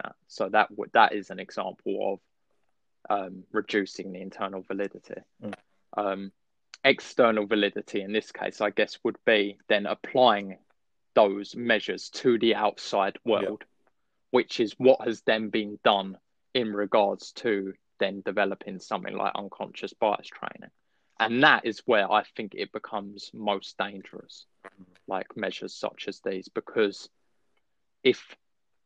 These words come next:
Speaker 1: the measure isn't valid in the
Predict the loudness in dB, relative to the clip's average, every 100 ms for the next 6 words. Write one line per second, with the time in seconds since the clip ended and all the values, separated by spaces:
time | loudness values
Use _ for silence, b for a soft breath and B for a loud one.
0 | 0 6 6 6 6 4 4 0 0 -4
1 | -8 -14 _ _ _ _ _ _ _ _
2 | _ _ _ _ _ _ _ -18 4 6
3 | 6 4 -2 -6 -6 -6 -8 -4 -4 -4